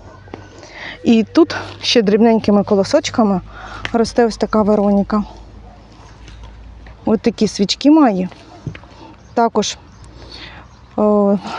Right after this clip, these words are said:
доповнює такий бусковий колір котовника, оце синій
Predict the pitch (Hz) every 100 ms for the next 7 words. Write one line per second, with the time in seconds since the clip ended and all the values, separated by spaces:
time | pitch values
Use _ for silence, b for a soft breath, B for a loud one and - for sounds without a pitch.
0 | B - 214 226 233 208 202 196 196 175
1 | B B B - B B - - - 220
2 | 180 214 - 233 196 190 - - 202 190
3 | - 196 277 262 226 202 185 B B B
4 | - - 202 - 233 214